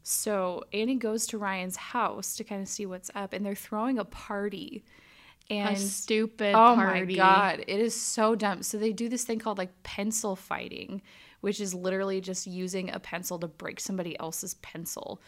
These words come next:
Speaker 1: It's so stupid. And he, f-, she finds out that he's also kind of seeing this other girl. He says, you know, "She's in the rotation," which is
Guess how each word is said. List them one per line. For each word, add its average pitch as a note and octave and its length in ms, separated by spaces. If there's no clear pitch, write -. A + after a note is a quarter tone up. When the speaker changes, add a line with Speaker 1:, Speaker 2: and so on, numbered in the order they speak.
Speaker 1:
It's F#3 160
so G#3 480
stupid. G#3+ 720
And F#3+ 300
he, G3+ 140
f-, - 200
she - 200
finds G#3+ 280
out G3+ 140
that - 100
he's G3+ 260
also F#3+ 400
kind G3+ 360
of G#3+ 80
seeing G3+ 340
this G3 260
other F#3 280
girl. E3+ 480
He G3+ 100
says, F#3 360
you F#3 100
know, F3 200
"She's - 380
in F3+ 200
the F3+ 120
rotation," F3 960
which A#3 200
is G#3 260